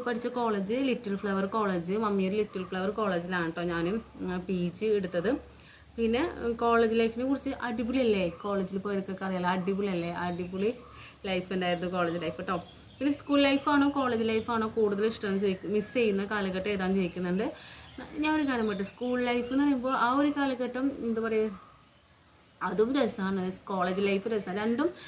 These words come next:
കമ്പയർ ചെയ്ത് നോക്കുമ്പോൾ രണ്ടും അതിൻ്റേതായ ഒരു ലെവൽ തന്നെയാണ് കേട്ടോ. രണ്ടും മിസ് ചെയ്യുന്നുണ്ട് എനിക്ക്.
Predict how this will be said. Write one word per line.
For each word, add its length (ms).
കമ്പയർ 280
ചെയ്ത് 140
നോക്കുമ്പോൾ 360
രണ്ടും 520
അതിൻ്റേതായ 680
ഒരു 160
ലെവൽ 320
തന്നെയാണ് 300
കേട്ടോ. 220
രണ്ടും 300
മിസ് 180
ചെയ്യുന്നുണ്ട് 320
എനിക്ക്. 280